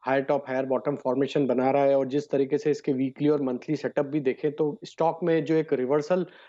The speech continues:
लोअर साइड से बेस बनाने के बाद दिखा, ये दिखाता है कि स्टॉक में यहाँ से अभी भी पोटेंशियल है, और यहाँ से सिक्सटी, सिक्सटी फ़ाइव तक के टारगेट पोजिशनल बेसिस पे आते हुए दिखना चाहिए। आ, हालांकि स्टॉक, आ, अभी ये पचास रुपये पचास पैसे, इक्यावन रुपये के आसपास ट्रेड कर रहा है। ये एक थोड़ा सा रेजिस्टेंस जोन है मंथली सेटअप के हिसाब से।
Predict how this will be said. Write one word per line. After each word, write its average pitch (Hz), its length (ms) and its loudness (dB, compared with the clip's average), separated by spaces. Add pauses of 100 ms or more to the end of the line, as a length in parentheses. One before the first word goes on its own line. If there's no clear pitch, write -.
(160)
लोअर 151 260 2
साइड 160 240 0
से 170 120 -4
बेस 143 260 0
बनाने 147 360 0
के 156 100 -2
बाद 147 180 2
दिखा, 131 300 -4
ये 156 160 0
दिखाता 135 360 -2
है 175 60 2
कि 143 160 -2
स्टॉक 147 340 -2
में 151 100 2
यहाँ 135 120 0
से 156 280 -2 (320)
अभी 139 200 0
भी 175 100 0
पोटेंशियल 151 540 0
है, 170 80 4
और 160 100 0
यहाँ 139 160 -2
से 165 120 -10
सिक्सटी, - 360 -6
सिक्सटी 156 320 -2
फ़ाइव 143 240 2 (100)
तक 156 140 -6
के 156 80 0
टारगेट 139 400 0
पोजिशनल 135 380 -2
बेसिस 135 300 -2
पे 151 120 -4
आते 131 200 0
हुए 143 100 2
दिखना 131 280 -4
चाहिए। 131 260 -2 (540)
आ, 147 220 0
हालांकि 190 420 -4
स्टॉक, 202 380 -2
आ, 180 180 -2
अभी 156 400 -2
ये 190 80 4
पचास 165 480 -4
रुपये 160 200 -2
पचास 151 260 0
पैसे, 139 200 0
इक्यावन 147 340 0
रुपये 151 220 0
के 143 80 0
आसपास 143 380 -2
ट्रेड 147 200 0
कर 143 120 -2
रहा 175 80 0
है। 185 80 0
ये 175 140 2
एक 156 380 -2
थोड़ा 147 180 2
सा 151 120 -2
रेजिस्टेंस 147 500 0
जोन 143 200 2
है 156 60 0
मंथली 131 320 -2
सेटअप 139 320 -2
के 147 80 0
हिसाब 139 260 0
से। - 180 -4